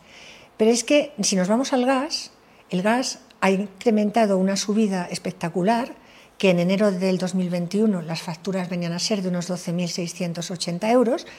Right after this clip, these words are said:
y en el dos mil veintidós, un año después, cuarenta y tres mil euros.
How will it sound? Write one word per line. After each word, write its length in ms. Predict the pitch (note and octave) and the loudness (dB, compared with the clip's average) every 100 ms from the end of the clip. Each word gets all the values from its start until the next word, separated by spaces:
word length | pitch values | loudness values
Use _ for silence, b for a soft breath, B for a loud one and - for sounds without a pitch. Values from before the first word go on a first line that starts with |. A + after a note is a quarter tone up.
| B B B | B B B
y 60 | A3 | 2
en 60 | |
el 100 | G3+ | 4
dos 160 | F#3+ F#3+ | 2 2
mil 140 | A3+ | 2
veintidós, 760 | A#3 A#3 G3+ G3+ G3 A3+ G#3+ - | 4 4 2 0 0 0 -2 -4
un 60 | F#3+ | -2
año 160 | F#3+ | -2
después, 320 | F3+ - G#3+ | -6 -8 -12
cuarenta 420 | - F#3 E3+ E3 E3+ | -6 -4 -4 -6 -8
y 60 | |
tres 260 | D#3+ E3 E3+ | -10 -10 -8
mil 160 | D#3+ | -8
euros. 400 | D#3+ D#3+ - - | -10 -16 -20 -20